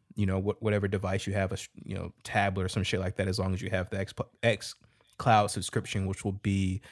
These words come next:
included in Game Pass Ultimate. So, you know, they're really trying to get us the, give us the ability to play our games anywhere, and Game Pass is kind of a part of that. And I think,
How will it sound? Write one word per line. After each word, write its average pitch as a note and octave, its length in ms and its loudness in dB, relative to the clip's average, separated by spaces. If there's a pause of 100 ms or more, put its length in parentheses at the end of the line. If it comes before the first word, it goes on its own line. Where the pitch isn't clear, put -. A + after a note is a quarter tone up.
(160)
included A2 600 4
in G2+ 120 -2
Game F#2+ 200 -4
Pass F#2+ 320 -4
Ultimate. G#2+ 420 0
So, F#2 320 -4 (300)
you A2+ 80 2
know, A2+ 80 6
they're A#2 120 10
really E3 180 10
trying C3 160 6
to A2 40 4
get A2+ 140 6
us - 320 2 (380)
the, G#2+ 220 2
give A#2+ 460 6
us C3 140 8
the B2 100 6
ability A2 340 6
to F#2 60 2
play A2 140 4
our G#2 60 4
games G2 260 2
anywhere, F#2 560 2
and F#2 420 -2
Game G#2 220 4
Pass G2+ 220 4
is G#2+ 60 -6
kind F#2 180 0
of F#2+ 80 -4
a - 60 -8
part - 420 4
of F2+ 100 0
that. F#2+ 140 -2
And F#2 100 -4
I F#2+ 60 -2
think, G2+ 340 -2